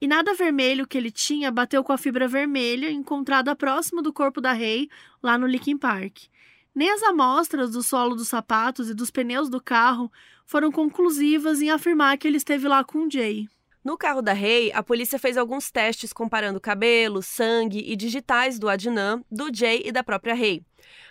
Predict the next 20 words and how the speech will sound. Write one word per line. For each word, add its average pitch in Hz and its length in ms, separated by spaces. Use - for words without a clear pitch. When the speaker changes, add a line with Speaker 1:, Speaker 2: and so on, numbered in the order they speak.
Speaker 2:
Mas 285 240
além 269 200
das 226 180
digitais 180 500
da 170 120
própria 165 320
Rei, 226 440
eles 233 240
encontraram 277 500
digitais 233 480
do 262 120
Adnan 254 480
em 247 80
alguns 254 280
pontos 226 260
aleatórios 233 460
do 254 100
carro. 240 380
Mas, 214 180
gente, 196 480